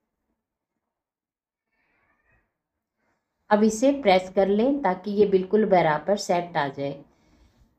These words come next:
मैंने फ्रंट साइड के कपड़े को लिया है और जो गले की कटिंग की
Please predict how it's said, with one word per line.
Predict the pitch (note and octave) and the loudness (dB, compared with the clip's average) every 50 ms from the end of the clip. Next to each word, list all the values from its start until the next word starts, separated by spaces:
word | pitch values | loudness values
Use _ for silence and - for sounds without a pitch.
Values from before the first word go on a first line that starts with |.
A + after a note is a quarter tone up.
| _ _ _ _ - | _ _ _ _ 0
मैंने | G3+ G#3 G#3 A3 A#3+ | 2 4 4 4 2
फ्रंट | A3+ - A#3 A3 A3 A3 | 2 0 0 0 0 0
साइड | - A3 F#3 F3 F3 F3 E3+ - | 0 0 2 2 0 -2 0 0
के | G3+ G3+ G3+ | 0 0 2
कपड़े | G3+ G3 F3+ - - - F#3 | 2 -2 -2 -2 -4 -4 -4
को | - - F#3+ | -2 0 -2
लिया | F#3 F3 E3+ D#3 E3+ F3 | 0 0 0 0 2 2
है | F#3 G3+ A3 | 2 4 4
और | A#3 A#3+ A3+ - | 4 4 4 2
जो | - G#3+ G#3 G3 | 2 2 2 2
गले | F#3+ F3+ E3+ F3 F3+ | 2 0 0 0 -2
की | F3 - G3 | -4 -6 -4
कटिंग | F#3+ - E3+ E3 - F3 F3+ F3 | -2 -2 -2 -2 -2 -4 -4 -4
की | E3+ E3 D#3+ D3+ | -6 -8 -10 -10